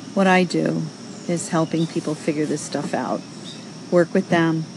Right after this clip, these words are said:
And yes, I've worked with a number of nonprofit organizations. But if you're looking for a person who I like and admire, it would be Beth Cantor. I myself, I've done blogging for the organizations, I've done ghostwriting, I've done a number of different,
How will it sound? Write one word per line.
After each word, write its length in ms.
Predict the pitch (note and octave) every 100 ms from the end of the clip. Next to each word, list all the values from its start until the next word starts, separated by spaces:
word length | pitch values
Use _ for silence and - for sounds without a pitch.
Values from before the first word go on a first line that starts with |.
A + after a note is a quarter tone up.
| -
And 180 | A3+ G#3
yes, 300 | F3+ D#3 -
I've 140 | E3+
worked 200 | E3 D#3+
with 160 | E3+ E3
a 60 |
number 280 | E3+ E3 D#3+
of 80 | D#3+
nonprofit 600 | E3+ D#3 D#3+ D3+ D#3+ -
organizations. 960 | D#2 E2+ F2 - E2+ - - - - - - - - - - - -
But 100 | -
if 140 | F3+
you're 100 | F#3
looking 380 | F3 F#3 A#3 G3+
for 120 | -
a 60 | E3+
person 420 | - F3 - F3
who 280 | E3 D#3+ - - -
I 180 | D3+ E3
like 340 | F3+ F#3 F#3
and 100 | G3
admire, 420 | E3 D3+ D#3 D#3+ F3
it 60 |
would 120 | D#3+
be 80 | D3
Beth 280 | D3+ D3+ D#3+
Cantor. 480 | - E3 D#3+ D#3 D3+ - - - - -
I 120 | A3+
myself, 800 | G#3+ G3+ F#3+ F#3+ F3 F3+ F3 - -
I've 140 | E3 D#3
done 180 | E3+ E3
blogging 720 | E3 E3 E3+ F3+ F3+ F3+ F3
for 560 | - - D#3+ F3+ G3
the 120 | F#3+
organizations, 920 | F#3 F#3+ F#3 F3 F3+ F3+ F#3 F#3 F3+ D#3+
I've 280 | D3 D3 -
done 220 | D3 D3
ghostwriting, 800 | E3+ F3+ F#3 F3+ E3+ E3+ E3+ E3
I've 160 | D#3+
done 280 | - - D#3+ - - - - - - -
a 60 | A3
number 320 | F#3 F#3 F3+
of 140 | F3
different, 420 | - E3+ - D#3+